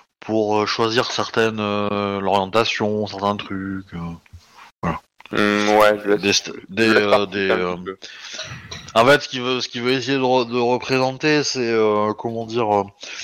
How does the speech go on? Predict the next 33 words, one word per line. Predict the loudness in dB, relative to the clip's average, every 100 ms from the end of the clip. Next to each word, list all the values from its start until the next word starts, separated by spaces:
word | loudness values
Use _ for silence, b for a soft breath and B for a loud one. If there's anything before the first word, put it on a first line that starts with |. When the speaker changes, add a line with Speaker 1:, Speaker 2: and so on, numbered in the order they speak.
| B B B
Speaker 1:
de | 0 2
faire | 4 4
un, | 4 0 -4 -10 -14
un | -12
espèce | -4 -2 -2 -4
de, | -6 -4 -4
de, | -6 -8 -6 -6 -8 -10 -10
de | -4
temple | 2 2 2 -6
qui | -16 -10
puisse | -6 -2
être, | -2 -2 0
euh, | 2 2 -2 -10 -14 -2
accueillir | -2 2 2 2
des | 2 0
hôtels | 2 2 0
pour | -6
plein | -4 -4
de | -4
fortunes | -6 -6 -6
différentes, | -8 -2 0 0 -2 -12 B B B
un | -6
peu | 2 2
isolées. | 4 4 2 0 B B B B 2
Même | 2
si, | 2 -2
sont, | -2 -2 -4 -6
évidemment, | -6 0 2 2
les | 0 -2
hôtels | -2 -2
sont | -4 -8
tout | -6
petits, | -4 -4 -6